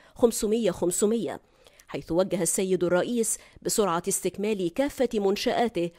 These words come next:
ومرافقه. وتم أيضا عرض مستجدات الموقف التنفيذي لتطبيق منظومة التأمين الصحي الشامل، مع استعراض الخطوات القادمة في هذا الصدد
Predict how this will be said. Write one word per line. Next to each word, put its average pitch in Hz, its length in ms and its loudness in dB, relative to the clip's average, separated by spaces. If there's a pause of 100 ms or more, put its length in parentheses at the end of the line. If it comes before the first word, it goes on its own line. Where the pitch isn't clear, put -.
(140)
ومرافقه. 175 720 2 (1160)
وتم 208 320 4
أيضا 226 500 4 (120)
عرض 208 320 4
مستجدات 208 760 2
الموقف 240 540 4
التنفيذي 202 640 0
لتطبيق 226 580 0
منظومة 220 640 2
التأمين 208 540 0
الصحي 208 500 0
الشامل، 165 520 0 (380)
مع 196 160 6
استعراض 214 520 4
الخطوات 220 560 2
القادمة 190 640 2
في 202 240 -4
هذا 196 200 0
الصدد 185 500 0